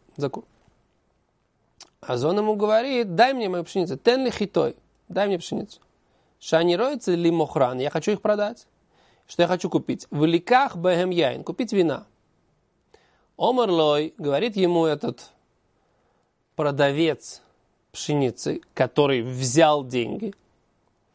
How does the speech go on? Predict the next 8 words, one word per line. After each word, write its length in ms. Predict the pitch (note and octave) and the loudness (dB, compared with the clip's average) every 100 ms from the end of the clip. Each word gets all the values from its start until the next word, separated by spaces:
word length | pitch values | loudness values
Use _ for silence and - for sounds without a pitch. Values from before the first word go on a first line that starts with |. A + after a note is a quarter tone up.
| _ _ _ _ _ _ _ _ - _ _ _ | _ _ _ _ _ _ _ _ -20 _ _ _
«Арей 320 | C3+ C#3 F3+ | -4 0 0
хитеха, 760 | G3 G3+ - C#4 C#4+ A3 G#3+ A#3 _ _ _ | 0 -4 -2 0 2 2 0 -2 _ _ _
вот 220 | - G3 F#3+ | -2 -2 2
твоя 200 | E3 D#3+ | 2 2
пшеница, 580 | - C#3+ A#2+ - - - - | -2 -4 -4 -2 -4 -2 2
а 140 | D3+ | 2
сует 640 | - - D#3+ G3+ C4+ C4 D#3 | 2 0 0 2 0 0 0
алай, 540 | D3 C#3 B2 D3 A3 | 0 2 0 -2 -6